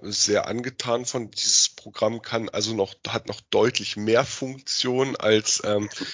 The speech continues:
ähm, als, ähm, Microsoft Project. Ähm, äh, vor allen Dingen, das, äh, kann man sozusagen mehr Abhängigkeiten hineinbringen. Also bei den jetzigen,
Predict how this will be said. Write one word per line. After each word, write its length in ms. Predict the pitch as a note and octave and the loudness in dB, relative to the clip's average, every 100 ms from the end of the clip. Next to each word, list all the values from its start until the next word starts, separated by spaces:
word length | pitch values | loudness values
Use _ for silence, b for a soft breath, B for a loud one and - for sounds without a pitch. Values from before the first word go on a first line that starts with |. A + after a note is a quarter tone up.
| B B - | B B 2
ähm, 260 | G#2+ G#2 | 4 4
als, 600 | - F#2+ G2+ G2+ - - | 0 2 2 4 4 4
ähm, 380 | C2 G2 F#2+ F#2+ F2 | 2 -2 -4 -6 -8
Microsoft 800 | G2 G2+ A#2+ - C3 C3 B2+ - | 0 0 0 0 2 2 0 -8
Project. 640 | - B2+ C3+ - C#3+ - B B B B | -4 -4 0 0 0 -2 B B B B
Ähm, 420 | - G#2 G#2 G2+ - - | 4 6 4 -2 -8 -6
äh, 100 | G2+ | -4
vor 260 | - A2 | 0 0
allen 120 | - A2+ | 2 0
Dingen, 180 | A#2 | 2
das, 280 | G#2+ G#2+ - - | 2 4 4 2
äh, 120 | G2+ | -4
kann 240 | G2+ - A2 | -4 -2 2
man 200 | G#2+ A2 | 2 0
sozusagen 480 | - - G#2+ G#2 G#2 | 0 2 2 0 -2
mehr 280 | G#2 G#2+ - | 2 2 0
Abhängigkeiten 920 | B2 - B2+ G#2+ - - F#2 - F#2+ | -6 -6 -6 -6 -6 -2 -2 -2 -8
hineinbringen. 640 | G2+ F2+ F2+ F2+ G2 F2+ | -4 -2 -2 -4 -6 -2
Also 220 | F2 A2 A2 - | 0 0 -2 0
bei 200 | F#2+ F#2+ | 2 4
den 280 | F#2+ F#2+ F#2+ | 4 2 2
jetzigen, 560 | A2 - - A#2+ A2+ | 2 4 2 0 -8